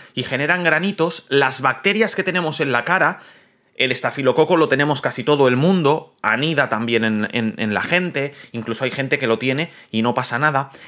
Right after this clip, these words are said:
Estas bacterias aprovechan para meterse en las infecciones y es cuando se, se, si no se trata,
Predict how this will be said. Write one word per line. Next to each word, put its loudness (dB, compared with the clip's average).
Estas 0
bacterias 0
aprovechan -2
para 0
meterse -2
en 4
las 2
infecciones -4
y 0
es -4
cuando 0
se, -2
se, -4
si -8
no -4
se -4
trata, 0